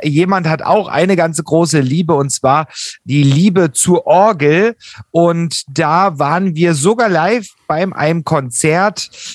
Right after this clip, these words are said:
ähm, und haben, damit wir auch nochmal den Bogen wieder zur Musik kriegen, ähm, Lukas Hasler besucht, den, ähm, Organisten, ähm, der durch die Welt reist, der wirklich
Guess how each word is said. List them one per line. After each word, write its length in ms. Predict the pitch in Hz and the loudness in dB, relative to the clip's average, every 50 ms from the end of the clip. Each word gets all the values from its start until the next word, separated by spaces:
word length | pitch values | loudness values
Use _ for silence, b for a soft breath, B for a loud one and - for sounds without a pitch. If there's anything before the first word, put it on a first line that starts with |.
| B - - | B -8 -4
ähm, 440 | 160 170 170 165 170 170 170 170 - | -2 -2 -2 -2 -2 -2 -2 -4 -2
und 300 | - 160 165 156 135 139 | -2 -2 0 0 0 0
haben, 520 | 143 143 151 160 165 165 160 131 123 - _ _ | 0 0 0 0 -2 -4 -4 -6 -10 -16 _ _
damit 300 | - 127 131 139 156 143 | -4 -2 0 0 -2 0
wir 120 | 151 160 135 | 0 0 2
auch 100 | 139 156 | 2 0
nochmal 220 | 151 156 151 147 | 0 0 -2 0
den 160 | 139 135 127 | -2 -2 0
Bogen 340 | 110 143 160 190 202 190 165 | 2 2 2 2 2 2 0
wieder 200 | 151 143 143 139 | 0 0 0 -2
zur 160 | - - 139 | -2 -2 -2
Musik 340 | 131 123 123 127 180 202 180 | 0 0 0 0 -2 -4 -6
kriegen, 340 | - - 151 151 147 147 127 B B B B B B _ - | -4 -2 -2 0 0 0 -2 B B B B B B _ -6
ähm, 400 | 135 139 135 135 139 139 131 b b b b b _ - | -4 -4 -2 -2 -2 -4 -4 b b b b b _ 2
Lukas 580 | 127 147 220 233 - 247 190 170 - - - | 4 4 4 4 2 0 -2 -2 -4 -6 -4
Hasler 540 | 123 131 170 214 226 - 196 151 117 95 90 - _ _ _ _ | -2 0 0 0 -2 -2 -2 0 0 -2 -4 -8 _ _ _ _
besucht, 720 | 123 123 107 104 110 107 98 95 85 - - - - - - - - | -2 0 0 0 -2 -2 -4 -4 -6 -8 -14 -18 -18 -20 -14 -4 0
den, 380 | 139 156 170 175 180 180 170 - | 0 2 2 2 0 -2 -2 -2
ähm, 420 | - 139 147 147 143 147 143 135 - - | -2 -2 -2 -2 -2 -4 -4 -6 -4 0
Organisten, 1000 | - 165 190 202 175 175 165 165 190 208 - - - - 196 190 190 185 175 b b b b b b - | 2 2 2 2 0 -2 0 0 0 0 0 -4 -4 -2 0 0 0 0 -2 b b b b b b -2
ähm, 560 | 147 156 156 156 156 156 156 156 156 151 147 - b b b _ _ _ | 0 0 0 0 -2 -2 -2 -2 -2 -4 -6 -8 b b b _ _ _
der 480 | - 117 113 151 156 156 160 156 156 151 | -20 -4 0 0 2 2 2 0 -2 -2
durch 300 | 131 117 170 196 220 180 | -2 0 0 2 2 2
die 180 | - 202 170 131 | 0 0 0 2
Welt 300 | 160 165 202 - 233 - | 0 0 0 0 -2 -2
reist, 500 | 180 185 190 202 220 208 - - - 160 | 0 0 0 0 0 -2 -4 -8 -10 -6
der 460 | 139 143 160 165 165 165 165 151 135 | -2 0 0 2 2 0 0 -2 -2
wirklich 480 | 147 202 220 - 214 190 160 139 151 | -2 -2 0 0 -2 -2 -2 -4 -10